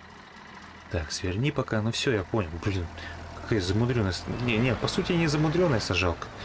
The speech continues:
Просто она... Просто я замудренный. <laughs> Щас поставим бункеры и, ладно, короче, щас пока не будем трогать. Че-то мы уже...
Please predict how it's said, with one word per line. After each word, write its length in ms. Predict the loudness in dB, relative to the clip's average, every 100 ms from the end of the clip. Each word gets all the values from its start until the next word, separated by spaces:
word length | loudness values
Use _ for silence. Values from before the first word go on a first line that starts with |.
| -12 -12 -14 -2
Просто 280 | 0 2 0
она... 380 | 2 0 0 -4 -10 -14 -16 -16 -16 -18 -18 -20 -20 -20 -20 -20 -20 -20 -20 -20 -20 -20 -6
Просто 260 | -4 0 0
я 180 | 2 0
замудренный. 640 | -2 -2 -2 -2 -4 -2 -2
<laughs> 120 | -2 -6 -18 -16 -18 -18 -18 -18 -18 -16 -16 -16 -16 -16 -16 -18 -18 -16 -16 -16 -18 -10 -2
Щас 240 | 0 0
поставим 460 | -2 -2 0 0 2
бункеры 480 | 2 2 0 -2
и, 300 | 2 2 2 0
ладно, 380 | 0 2 2 0
короче, 380 | 0 -2 0 0
щас 180 | 2 0
пока 240 | -2 0
не 80 | 0
будем 180 | 0 -2
трогать. 260 | -4 -4
Че-то 220 | -4 -4 -2
мы 120 | -2
уже... 260 | 0 -2